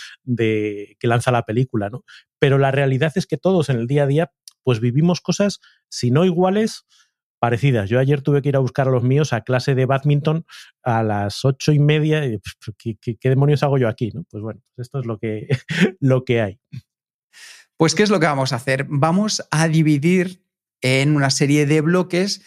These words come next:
Speaker 2: cómo podemos conseguir que la productividad familiar se incremente de una forma sencilla,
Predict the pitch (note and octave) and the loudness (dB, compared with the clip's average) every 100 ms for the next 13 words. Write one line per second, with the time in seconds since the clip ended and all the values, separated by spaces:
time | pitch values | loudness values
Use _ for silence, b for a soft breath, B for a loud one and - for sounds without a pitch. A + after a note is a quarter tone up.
0 | b b _ - A3 A#3+ G#3+ C#3 C#3 D3+ | b b _ 0 2 0 0 0 0 0
1 | D3+ - C3 - A#2+ C3 - - B2 A#2 | -2 -2 -2 -2 -2 -2 -2 -4 -2 0
2 | A2 C3 B2+ A#2+ - B2+ B2+ C3 C#3+ C3 | -2 -2 -2 -4 -2 0 0 0 0 -2
3 | B2 C3 C3+ C#3 B2+ A#2+ C3+ F#3 F3+ C3+ | 0 0 -2 -4 -4 -4 -2 0 0 0
4 | C#3 A#2+ A2 - A2 - D#3+ F#3+ F#3+ - | -4 -4 -4 -4 -2 0 2 2 0 -4